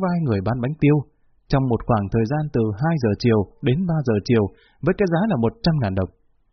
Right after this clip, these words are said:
Hơi quá trời, làm gì ra cái số tiền khổng lồ ấy trong một tiếng đồng hồ? Kim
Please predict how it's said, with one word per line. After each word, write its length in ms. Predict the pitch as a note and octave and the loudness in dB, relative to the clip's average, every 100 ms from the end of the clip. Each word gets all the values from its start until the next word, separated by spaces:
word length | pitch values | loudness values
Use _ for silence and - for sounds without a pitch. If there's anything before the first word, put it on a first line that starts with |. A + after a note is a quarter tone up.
| _ | _
Hơi 220 | - C3+ C#3 C#3 | 0 2 2 0
quá 120 | D3 G3+ | -2 -2
trời, 160 | A#2+ B2+ _ _ | -4 -6 _ _
làm 260 | B2+ C#3+ D#3 | -2 0 2
gì 100 | D#3+ D#3+ | 2 2
ra 80 | G#3 | -2
cái 80 | A3+ | -2
số 60 | A3 A#3 | -2 0
tiền 140 | C#3+ B2 | 0 2
khổng 220 | A#2 A2 | 0 2
lồ 140 | B2 | 0
ấy 140 | A#2 F#3 - | 0 -2 -2
trong 140 | F#3+ | -2
một 120 | B2+ - - | 0 -2 0
tiếng 200 | D3+ A3+ | 0 0
đồng 140 | A2 | 0
hồ? 220 | A2 A2 - _ _ _ _ _ _ _ _ | -2 -4 -8 _ _ _ _ _ _ _ _
Kim 140 | G3 | 0